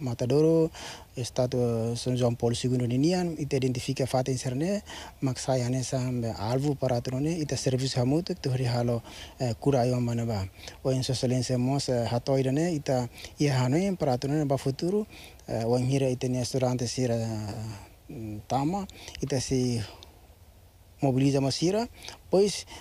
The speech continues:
eh, lawa sira ret, mas ita mas husu, ah, atunne comunidade sira be hela basic hena banane, atu, eh,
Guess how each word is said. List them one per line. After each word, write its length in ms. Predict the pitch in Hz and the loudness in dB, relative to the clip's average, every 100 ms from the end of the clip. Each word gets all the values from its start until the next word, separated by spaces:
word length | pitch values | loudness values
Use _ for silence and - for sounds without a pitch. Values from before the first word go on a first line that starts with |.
| - | -12
eh, 160 | - 120 | -4 0
lawa 240 | 123 156 | 2 2
sira 240 | 147 165 160 | 2 2 2
ret, 140 | 185 | 2
mas 180 | 190 156 | 0 -2
ita 160 | 147 147 | -2 0
mas 280 | 160 147 - | 0 -2 -4
husu, 480 | 147 156 139 127 | -4 -2 0 0
ah, 160 | 110 95 | -2 -4
atunne 340 | 117 135 151 | -4 0 0
comunidade 480 | 156 135 135 135 135 | 0 0 2 2 0
sira 240 | 131 143 131 | -2 0 0
be 140 | 131 | 0
hela 240 | 117 131 | 0 0
basic 320 | 123 135 131 135 | 0 0 -2 -4
hena 160 | 131 | -2
banane, 400 | 127 127 151 220 | -2 -4 -4 -4
atu, 400 | 160 127 143 160 - - - - | -4 -2 -2 -2 -6 -16 -18 -6
eh, 680 | 127 113 113 113 110 113 | -2 -2 -2 -2 -4 -4